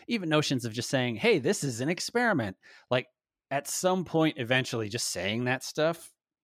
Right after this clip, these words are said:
fails, or at least shouldn't be a shield, right? And so, it, and I'm, and I'm not saying this so much as, like, advice for projects, but it's more like advice for the denizens of the DeFi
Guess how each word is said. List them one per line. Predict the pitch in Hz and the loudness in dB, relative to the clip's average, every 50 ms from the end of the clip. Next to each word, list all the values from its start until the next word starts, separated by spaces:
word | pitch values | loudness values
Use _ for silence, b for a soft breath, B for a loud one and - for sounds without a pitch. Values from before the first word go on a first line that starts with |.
| _ | _
fails, | - - - - 131 127 120 104 87 78 76 73 78 - - - - - - _ _ _ _ _ _ _ _ _ _ _ _ - | -20 -16 -6 -2 0 2 4 4 2 0 -2 -6 -8 -10 -10 -10 -12 -14 -16 _ _ _ _ _ _ _ _ _ _ _ _ 2
or | - 143 147 | 4 4 4
at | 151 151 165 | 4 4 2
least | 156 147 - - - - | 2 2 0 -4 -4 -2
shouldn't | - - 170 180 175 185 - - _ 120 | 0 2 2 2 2 -2 -8 -10 _ -6
be | - 120 107 101 | -4 -2 0 0
a | 90 | -2
shield, | - - 139 123 101 78 67 64 - - _ _ _ _ _ _ - | -2 -2 -2 -2 -2 -4 -6 -12 -16 -20 _ _ _ _ _ _ -2
right? | - 104 117 147 - _ b b b b b | 0 2 2 2 0 _ b b b b b
And | 131 127 | -4 0
so, | - 143 139 131 127 - _ _ _ _ - | 2 4 4 4 2 -2 _ _ _ _ -10
it, | - 131 - - | -10 -10 -8 -8
and | - 131 131 147 147 143 151 | -10 -8 -4 -2 0 2 2
I'm, | 156 156 160 | 2 2 2
and | 156 | 2
I'm | 156 160 | 4 4
not | 156 143 139 | 4 2 4
saying | - 143 135 123 | 4 2 2 2
this | 117 - | 0 0
so | - | 0
much | 135 117 113 | 0 0 -2
as, | 107 104 | 0 -2
like, | 107 98 - _ _ _ - | -2 -4 -6 _ _ _ -6
advice | 113 101 113 113 110 - | -2 0 0 0 0 -2
for | - 170 160 | -6 -10 -10
projects, | _ - - - 180 190 151 - - 98 85 - - | _ -10 0 2 2 2 2 2 -2 -4 -6 -6 -10
but | - - 113 | -8 -6 -6
it's | 113 - - - | -6 -6 -4 -2
more | 147 139 | -2 0
like | 131 117 104 - - | 0 0 -2 -4 -10
advice | 120 101 98 107 113 107 - - | -10 -4 0 0 0 0 -2 -4
for | - 110 98 | -6 -6 -4
the | 98 95 | -4 -6
denizens | 90 90 104 107 117 123 107 - 107 104 104 98 95 | -6 0 0 2 2 2 -2 -2 -4 -6 -6 -6 -8
of | 98 90 - | -10 -8 -10
the | 101 | -10
DeFi | 87 90 - 95 101 107 - - 120 104 95 95 90 85 82 80 | -10 -8 -6 -6 -4 -4 -2 0 2 4 4 2 2 -2 -6 -8